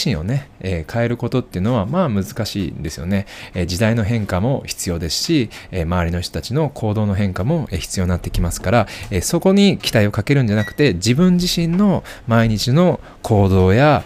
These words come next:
えー、まあ、勉強の仕方であったりとか、練習の仕方であったりとか、考え方であったりとか、えー、そういった部分を変えていくことによってですね、えー、他の人たちよりも、えー、違った、えー、成長の仕方に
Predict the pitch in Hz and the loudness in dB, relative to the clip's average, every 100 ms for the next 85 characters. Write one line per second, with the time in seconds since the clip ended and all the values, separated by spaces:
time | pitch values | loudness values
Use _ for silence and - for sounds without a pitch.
0 | - 98 87 82 78 76 73 87 135 127 | -4 0 0 2 0 -2 -4 -6 0 2
1 | 107 98 107 95 - 87 92 92 85 - | 4 4 4 2 2 0 0 0 0 0
2 | 87 - 98 104 98 95 92 - 151 160 | -2 0 2 6 6 4 2 2 2 4
3 | 156 - 101 - - - - - - 98 | 2 2 -4 -4 -10 -14 -16 -8 -2 2
4 | 98 87 95 90 92 85 85 85 - - | 2 2 2 4 2 2 -2 -4 -6 -12
5 | - - 120 - 220 208 - 226 247 226 | -14 -4 -2 2 2 2 4 4 4 4
6 | 220 254 143 - 139 127 135 131 - - | 6 6 6 2 0 2 2 0 -2 -2
7 | 107 95 90 98 80 - 139 139 - - | 2 0 0 -4 -4 0 0 0 -6 -16
8 | - 87 80 82 110 95 95 113 92 - | -4 -2 -2 -4 -2 0 0 -2 -4 -4
9 | 95 101 170 190 - - 92 80 73 69 | -4 -2 0 0 -2 -8 -4 -4 -4 -8
10 | - 123 131 139 - 190 - - 90 80 | -6 0 0 2 2 2 -2 -8 -4 -4
11 | 73 71 104 87 87 85 - 87 85 | -4 -4 -4 -4 -4 -4 -4 -2 -2